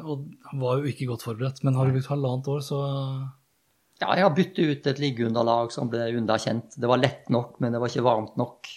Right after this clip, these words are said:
Speaker 1: Nei, ikke sant.
Speaker 2: Eh, litt sånn, altså jeg har gått litt opp i pris på noen ting. Jeg har, eh, blitt litt mindre ekstrem på vekt, så jeg vil ha litt mer komfort. Eh, men ikke sånn at jeg har, eh, tralle bak, eller si, ikke sideveske. Så,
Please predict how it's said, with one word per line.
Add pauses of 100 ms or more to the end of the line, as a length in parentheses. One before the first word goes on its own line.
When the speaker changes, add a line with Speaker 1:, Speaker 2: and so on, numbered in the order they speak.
(100)
Speaker 1:
Nei, (180)
ikke
sant.
Speaker 2:
Eh,
litt
sånn, (220)
altså
jeg
har
gått
litt
opp
i
pris
på
noen
ting. (920)
Jeg
har,
eh,
blitt
litt
mindre
ekstrem
på
vekt, (100)
så
jeg
vil
ha
litt
mer
komfort. (680)
Eh,
men
ikke
sånn
at
jeg
har,
eh, (180)
tralle
bak,
eller
si,
ikke
sideveske. (1000)
Så,